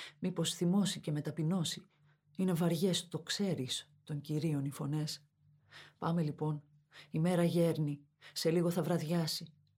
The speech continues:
και τότε πέφτει το κρύο τσουχτερό». Εύστροφος και έξυπνος ο Οδυσσέας απάντησε: «Το ξέρω και το βλέπω τι σκέφτεσαι και θέλεις. Αλλά καιρός να ξεκινήσουμε,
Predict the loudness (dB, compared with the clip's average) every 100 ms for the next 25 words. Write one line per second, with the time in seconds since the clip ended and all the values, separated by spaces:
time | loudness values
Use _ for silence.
0 | _ -6 0 2 2 -2 -2 -2 -4 -6
1 | -6 0 0 0 -4 -8 -6 -2 -4 -6
2 | _ _ _ _ _ _ _ -20 -20 _
3 | -4 -2 -2 -6 -4 -4 -4 -6 -2 -4
4 | -2 -6 -4 -4 -2 -4 -4 -2 -2 -2
5 | -4 -4 -4 -2 -4 -8 -12 _ _ _
6 | -20 -20 _ -4 0 4 4 2 -4 -12
7 | _ _ _ _ _ _ -2 0 4 2
8 | 2 -2 -4 -2 -2 -2 -4 -6 -6 -4
9 | -2 -2 -4 -8 _ _ _ -20 -20 _
10 | -20 -8 0 2 4 4 6 6 2 0
11 | 2 2 2 0 -2